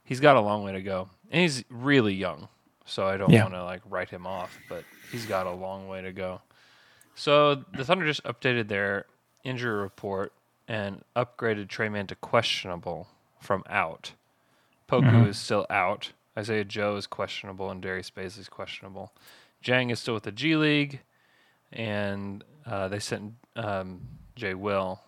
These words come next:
Speaker 1: down to the G League, uh, last night was when they alerted everybody. I'm sure that you don't send him at night, in the middle of the night. Like, "All right, time to go to, time to go to the G League, man."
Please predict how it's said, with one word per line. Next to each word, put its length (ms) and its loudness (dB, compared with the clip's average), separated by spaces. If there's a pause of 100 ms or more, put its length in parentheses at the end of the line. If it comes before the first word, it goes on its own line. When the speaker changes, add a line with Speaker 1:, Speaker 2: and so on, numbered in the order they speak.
(140)
Speaker 1:
down 180 -2
to 80 -10
the 80 -8
G 240 -10
League, 320 -8 (720)
uh, 240 -6
last 360 -4
night 220 -4 (580)
was 140 -16
when 120 -10
they 300 -12 (760)
alerted 460 -6
everybody. 580 -6 (720)
I'm 60 -20
sure 160 -8
that 80 -6
you 80 -8
don't 200 -8
send 340 -4
him 160 -6
at 140 -12
night, 440 -6 (180)
in 60 -16
the 60 -16
middle 180 -10
of 60 -12
the 80 -12
night. 440 -4
Like, 140 -12
"All 60 -4
right, 200 0
time 180 -2
to 60 -10
go 160 -2
to, 140 -6
time 280 -2
to 60 -8
go 80 -6
to 60 -6
the 80 -10
G 140 -12
League, 200 -10
man." 160 -12